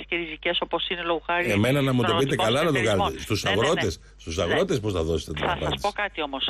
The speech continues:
Speaker 1: Και οι νέοι αγρότες, και δεν μιλώ για τους αγρότες οι οποίοι έχουν μια, ε, συμπεριφορά η οποία έχει καλλιεργηθεί με τα χρόνια και η οποία θεωρείται δεδομένη. Θα μιλήσω για τους νέους αγρότες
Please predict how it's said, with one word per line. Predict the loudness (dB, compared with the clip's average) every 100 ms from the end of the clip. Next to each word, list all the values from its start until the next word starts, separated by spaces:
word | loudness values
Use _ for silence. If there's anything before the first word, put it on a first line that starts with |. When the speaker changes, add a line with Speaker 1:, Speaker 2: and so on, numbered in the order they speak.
| -4
Speaker 1:
Και | -2
οι | -2 0
νέοι | 0 0
αγρότες, | 0 0 -2 0 -4 -4
και | -4
δεν | -2
μιλώ | -2 -4
για | -4
τους | -4
αγρότες | -2 0 -2 -4
οι | -4
οποίοι | -2 -2 -2
έχουν | -2 -4
μια, | -2 -4 -6 -20 -10
ε, | -2 2 2 2 0 -8 -8 -6 -4
συμπεριφορά | -4 -2 -2 0 0 0 -2 -4 -10 -20 -20 -20 -8
η | -2 -2
οποία | 0 -2
έχει | -2
καλλιεργηθεί | -2 -2 -4 -6 -6 -4
με | -4
τα | -4
χρόνια | 0 0 0 -2
και | -2
η | -2
οποία | 0 -2 0
θεωρείται | -2 0 -2
δεδομένη. | 0 0 0 -2 -4 -12 -6
Θα | -6
μιλήσω | -4 -4
για | -4 -4
τους | -2
νέους | -4 -2
αγρότες | -2 0 0 -2